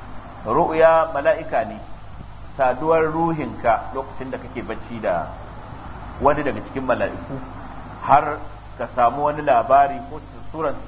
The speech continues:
suranta maka wani abu ta hanyar kwatance wanda daga baya zai iya wakana. Suna ba da surarsa ta hanyar kwatance, shi yake sa yake buƙatar fassara. Wani lokaci ya iya zuwa surar ta zama ɗibkan da abin da zai kasance, wanda baya buƙatar fassara,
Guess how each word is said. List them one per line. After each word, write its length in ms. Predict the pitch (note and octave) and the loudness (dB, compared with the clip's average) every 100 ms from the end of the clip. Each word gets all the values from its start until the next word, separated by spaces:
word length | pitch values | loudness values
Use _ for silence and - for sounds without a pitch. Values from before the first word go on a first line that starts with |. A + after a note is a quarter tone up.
| - | -8
suranta 360 | D#3 C#3 C3+ | -6 0 2
maka 220 | C#3 C3+ B2+ | 2 2 2
wani 200 | C3+ C#3 | 2 2
abu 280 | A2+ - - - - - | 0 -2 -8 -10 -12 -4
ta 100 | - | 2
hanyar 280 | C#3+ C#3+ C#3+ | 4 2 -2
kwatance 560 | C3+ B2 A#2+ G#2+ - C3+ C3 A#2+ | -4 -8 -8 -10 -8 -8 -6 -6
wanda 220 | A2 A2 | -6 -4
daga 200 | A2 A2+ | -2 4
baya 200 | C#3+ D3 | 6 4
zai 140 | C#3+ B2 | 2 -6
iya 140 | A#2 | -6
wakana. 400 | F#2+ G#2+ G#2+ G2+ - - - - - - - - - - - | -4 0 0 0 -10 -12 -12 -12 -14 -14 -14 -14 -14 -14 -6
Suna 240 | D3+ E3+ C#3+ | 4 6 8
ba 160 | D#3 | 6
da 100 | D3 - | 4 -2
surarsa 380 | D#3+ D#3+ C#3+ - A2 | -4 -2 -2 -2 -2
ta 80 | D3 | 0
hanyar 260 | D3+ D3 B2 | 0 -2 -6
kwatance, 400 | A2+ A2+ G#2+ B2 | -8 -8 -8 -8
shi 120 | C#3+ | -4
yake 200 | D3+ C#3+ | -6 0
sa 100 | C3+ | 0
yake 220 | B2 A#2+ | 0 -4
buƙatar 400 | G2+ A#2 B2 A2+ | -4 0 0 0
fassara. 400 | G2 G2+ G#2+ F2+ D#2 | -6 -6 -2 -2 -2
Wani 120 | C#3 | -2
lokaci 320 | D3+ C#3+ C#3+ D3+ | -2 -2 0 2
ya 120 | D3 | 2
iya 120 | C#3 | 2
zuwa 260 | B2+ D3+ C3 | 0 2 2
surar 240 | D3+ C#3+ C#3+ | -2 -4 -4
ta 80 | B2+ | -4
zama 180 | A#2+ C#3 | 0 0
ɗibkan 420 | C3+ F3+ - D3+ | 2 0 2 0
da 100 | B2 | 2
abin 180 | A#2 C3+ | 0 0
da 80 | B2+ | -2
zai 120 | A#2 A2 | -4 -6
kasance, 320 | G#2+ G2 - - - - - | -8 -10 -12 -14 -14 -12 -4
wanda 140 | A2+ | 2
baya 160 | B2 C#3 | 6 6
buƙatar 360 | A#2 B2 B2 A2 | 4 -4 -4 -6
fassara, 320 | G2+ - G2 | -8 -6 -6